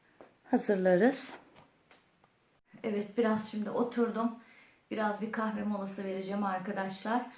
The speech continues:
Bu vlogu da ben artık burada sonlandırayım. Çünkü bence baya baya uzun bir vlog oldu gibime geliyor.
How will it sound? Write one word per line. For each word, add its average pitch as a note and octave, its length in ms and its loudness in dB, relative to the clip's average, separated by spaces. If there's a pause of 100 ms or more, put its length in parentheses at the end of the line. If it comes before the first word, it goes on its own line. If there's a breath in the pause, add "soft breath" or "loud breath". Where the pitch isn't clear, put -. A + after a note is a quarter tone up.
(260 loud breath)
Bu A#3 120 4
vlogu A3 240 0
da G#3+ 120 0
ben A3 120 2
artık A3 380 0
burada A3 260 -4
sonlandırayım. A#3 880 2
Çünkü - 540 -2
bence G#3+ 480 0
baya G#3+ 420 2
baya F#3+ 360 0
uzun F#3+ 320 -6
bir G3 260 -4
vlog G#3 220 -2
oldu F3+ 340 -2
gibime F#3 400 -6
geliyor. F#3+ 500 0